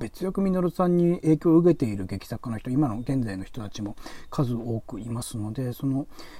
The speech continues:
影響とかも含めて、えっと、まあ、直接ね、別役さんのふ-、作品に触れてなくても、あれ、なんかこれ、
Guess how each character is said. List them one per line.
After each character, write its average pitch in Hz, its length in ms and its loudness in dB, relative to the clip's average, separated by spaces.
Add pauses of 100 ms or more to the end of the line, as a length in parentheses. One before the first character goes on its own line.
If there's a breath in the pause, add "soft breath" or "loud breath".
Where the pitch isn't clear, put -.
(140 loud breath)
影 139 120 0
響 139 160 -2
と - 100 -6
か 120 120 -4
も 107 80 -2
含 - 360 2
め 131 60 4
て、 98 320 -8
え 101 120 -10
っ - 20 -18 (100)
と、 104 340 -6
ま 113 380 -2
あ、 - 40 -16 (220)
直 - 160 -4
接 202 240 0
ね、 202 280 4
別 143 140 0
役 156 120 0
さ 165 80 0
ん 160 60 6
の 147 40 4
ふ-、 - 220 -4
作 - 200 -6
品 180 60 4
に 156 60 4
触 - 140 6
れ 226 100 8
て 226 100 2
な 220 140 4
く - 100 -10
て 101 200 -2
も、 95 220 -4 (260 loud breath)
あ - 100 0
れ、 196 80 4
な 196 120 4
ん - 40 0
か - 100 -8
こ - 140 -6
れ、 151 100 4